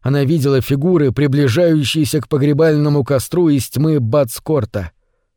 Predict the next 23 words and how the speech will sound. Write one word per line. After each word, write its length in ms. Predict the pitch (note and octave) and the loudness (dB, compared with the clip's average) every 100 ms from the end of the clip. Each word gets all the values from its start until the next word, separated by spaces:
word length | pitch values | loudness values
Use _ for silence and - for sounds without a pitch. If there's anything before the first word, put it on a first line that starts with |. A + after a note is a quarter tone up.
| _ - | _ -4
Они 220 | A#2 B2+ | 0 2
были 240 | A#2+ B2 A#2+ | 2 2 0
там 280 | - D3 A#2+ | 0 0 -2
с 60 | |
самого 460 | - D#3 C3+ B2+ A#2 | -4 -4 0 0 0
начала. 480 | A#2 - A2 F#2+ - _ _ - - - | -2 -2 -4 -6 -10 _ _ -20 -20 -8
Ждали, 640 | G#2 A#2+ E3+ D3 C3 - _ _ - | -2 0 2 2 0 -2 _ _ -6
погасив 480 | C3 C3+ A#2 C#3+ | -2 0 0 -2
свет 300 | - C3 D3+ | -2 -2 0
в 60 | A2 | 0
домах 420 | A#2+ B2 E3+ - - _ _ _ | 0 2 0 -2 -8 _ _ _
и 120 | C#3+ | -2
разбив 480 | D3 C3 A#2 F3 - | 2 2 2 0 -2
все 240 | - - E3+ | -6 -2 0
лампы 480 | D#3 F3 D3 C3 C#3+ | 2 2 0 0 -2
в 100 | - | -2
переходах. 840 | D3+ C#3+ C3 - D#3 G#2+ E2+ - _ _ _ _ _ _ | -2 0 -2 -2 -2 -2 -6 -10 _ _ _ _ _ _
Их 300 | - C3+ - - | -4 -2 -4 -4
последний 720 | D3 A#2+ C3+ D3 C3+ C3 C#3 | -2 -2 0 0 0 0 0
заговор. 600 | A#2 D3 A#2+ A#2 F#2+ - _ _ _ _ _ _ _ _ _ _ | 0 0 0 -2 -4 -10 _ _ _ _ _ _ _ _ _ _
Костер 500 | - C#3 A#2 - E3+ A#2 G2 | -4 -2 -2 0 0 0 0
разгорался 680 | D3 C3+ D3+ D#3+ D#3 F3 | 0 0 2 2 2 0
стремительно, 800 | C#3 D#3+ D#3+ F#3 C#3 C3 A2+ F#2+ | -2 0 0 0 -2 -2 -2 -2